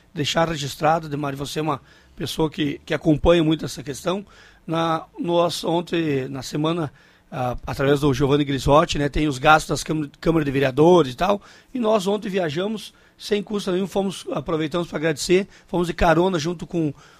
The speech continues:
o executivo, né, não tivemos, eh, gasto nenhum, que nós gastamos, gastamos do nosso bolso lá. Então, porque é muito importante frisar, né, isso, né, para que a comunidade saiba que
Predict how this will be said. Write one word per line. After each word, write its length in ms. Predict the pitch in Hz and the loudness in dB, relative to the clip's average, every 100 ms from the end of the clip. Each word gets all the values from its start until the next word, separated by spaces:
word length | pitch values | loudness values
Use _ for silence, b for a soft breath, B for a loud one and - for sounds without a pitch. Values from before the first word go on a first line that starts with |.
| b | b
o 120 | 180 | -4
executivo, 800 | 147 170 151 - 202 220 208 214 b b | -2 -2 -4 -2 0 0 -2 -6 b b
né, 180 | 165 165 | -6 -4
não 120 | 175 | -4
tivemos, 500 | 170 175 185 170 - 285 | -4 -2 -2 -4 -6 -2
eh, 140 | 156 | -2
gasto 440 | 139 165 170 - | 0 0 0 0
nenhum, 340 | 175 165 202 190 | -2 -2 -2 -6
que 200 | - 190 | -6 -6
nós 280 | 175 170 165 | -2 -2 -2
gastamos, 480 | 165 135 175 170 - b b | -4 -4 -4 -6 -16 b b
gastamos 340 | 180 147 170 | -4 -2 -4
do 60 | 170 | -4
nosso 260 | 165 - 143 | -4 -6 -2
bolso 400 | 139 180 190 170 | 2 2 2 -2
lá. 200 | 185 196 b b b | -2 -4 b b b
Então, 120 | 240 | 0
porque 240 | 196 196 | 2 2
é 300 | 233 202 311 | 0 0 -2
muito 240 | 208 214 202 | 0 -2 -4
importante 400 | 226 226 208 202 | -4 0 -2 -2
frisar, 500 | 247 202 180 185 185 b b - | -4 -2 0 0 -2 b b -6
né, 160 | 143 | -2
isso, 240 | 143 135 139 | 0 -2 -6
né, 80 | 135 | -6
para 240 | 156 151 | -4 -4
que 140 | 147 | -2
a 120 | 165 160 | -4 -4
comunidade 400 | 185 175 180 175 | -6 -6 -6 -2
saiba 300 | 180 180 185 | 0 0 -2
que 260 | 190 165 | -2 -4